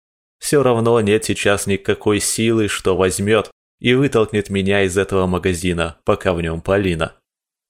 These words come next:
«Костя любит желтый», кисло бурчит Полина и поворачивается к зеркалу спиной.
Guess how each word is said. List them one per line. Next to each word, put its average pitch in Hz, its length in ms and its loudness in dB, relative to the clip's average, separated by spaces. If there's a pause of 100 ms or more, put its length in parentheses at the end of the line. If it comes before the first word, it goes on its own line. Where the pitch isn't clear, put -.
(240)
«Костя 175 460 -2
любит 156 340 0
желтый», 123 640 -2 (240)
кисло 120 360 0
бурчит 110 460 -2
Полина 113 460 0
и 147 40 -2
поворачивается 123 800 -2
к 101 60 -6
зеркалу 104 460 0
спиной. 95 640 -4